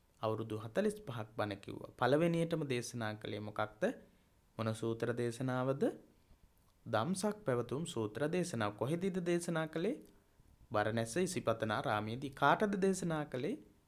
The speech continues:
පස්වග මහණුන්ට. පළවෙනියටම සෝවාන් වුණේ, දම්සක් පැවතුම් සූත්‍රය අහලා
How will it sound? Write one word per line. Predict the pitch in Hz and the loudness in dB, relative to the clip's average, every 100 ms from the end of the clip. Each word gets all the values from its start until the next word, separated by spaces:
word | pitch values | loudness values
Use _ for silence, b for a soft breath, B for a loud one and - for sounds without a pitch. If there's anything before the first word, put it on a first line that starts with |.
| _ _ - | _ _ -18
පස්වග | - 104 - 110 208 | -12 -6 0 2 2
මහණුන්ට. | 208 196 135 107 - | 2 2 0 -2 -4
පළවෙනියටම | - 123 156 185 180 180 185 180 | 2 4 4 4 2 2 2 2
සෝවාන් | 151 120 160 190 196 | 4 6 8 6 4
වුණේ, | 190 185 180 180 - - - - - - - - | 2 0 -2 -6 -12 -20 -20 -20 -20 -20 -16 2
දම්සක් | 131 135 160 | 2 4 2
පැවතුම් | 156 156 151 156 | 4 4 6 2
සූත්‍රය | 156 151 147 147 147 143 - - | 2 2 2 2 2 2 -4 -6
අහලා | 131 143 147 135 | -2 2 2 0